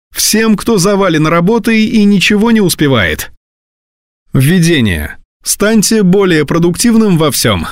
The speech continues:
Мне не хватает времени, чтобы закончить этот проект. Уже вечер, а я ничего не успеваю. Знакомо? Где бы мы ни находились, дома или на работе,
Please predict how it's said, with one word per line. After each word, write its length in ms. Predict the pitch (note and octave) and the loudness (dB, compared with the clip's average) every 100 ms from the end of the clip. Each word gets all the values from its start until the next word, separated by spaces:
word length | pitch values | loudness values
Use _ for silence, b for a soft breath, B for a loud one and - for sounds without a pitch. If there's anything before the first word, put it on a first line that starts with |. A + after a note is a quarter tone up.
| - _ _ _ - | -14 _ _ _ -2
Мне 380 | E3+ G#3 A#3 G#3+ | 2 2 2 0
не 140 | E3+ | 0
хватает 560 | F3+ F3+ F3 F3+ D3+ E3+ | 0 -2 0 -2 0 0
времени, 500 | F3+ B3+ B3+ A#3+ A#3+ | 0 0 0 0 0
чтобы 380 | - A#3 A#3 | -2 -2 0
закончить 640 | G3 G3 F#3+ G3+ G3 A#3 F3+ | 0 0 -2 -2 0 0 0
этот 260 | E3+ D#3 | -2 -4
проект. 520 | G3+ G#3 C#3+ - - - _ _ | -2 -2 -2 -4 -12 -14 _ _
Уже 400 | D#3 G3+ F3 G#3 | -2 0 2 0
вечер, 540 | G3+ G#3+ G3 D#3 G#2+ - | 0 0 0 -2 -2 -4
а 140 | D3+ F3+ | -2 -2
я 220 | A3 A3+ | 0 0
ничего 440 | G#3+ - G3 G3+ | -2 0 0 0
не 100 | G3+ | 0
успеваю. 760 | F3+ D#3 E3+ C#3 C#3+ B2 D#2+ - - - - | 0 -2 -2 0 0 0 -4 -8 -18 -20 -6
Знакомо? 760 | B2 C3+ C#3 F3 A#3+ E3+ - - _ _ _ _ - | -2 0 0 -2 -2 -2 -4 -14 _ _ _ _ -2
Где 340 | C3+ B2+ A#3 | 0 2 0
бы 160 | F3+ F#3+ | 2 2
мы 100 | G3+ | 2
ни 120 | F#3+ | 2
находились, 800 | F3+ - F3 A#3+ G#3 G2+ - - - | 0 0 0 0 0 -2 -4 -6 -4
дома 420 | D3 G3+ A3+ E3+ | 0 0 0 0
или 140 | D#3+ E3 | 0 0
на 140 | F3+ | 0
работе, 560 | G#3+ G#3+ D#3+ A#2+ G2 | 0 0 -2 0 -2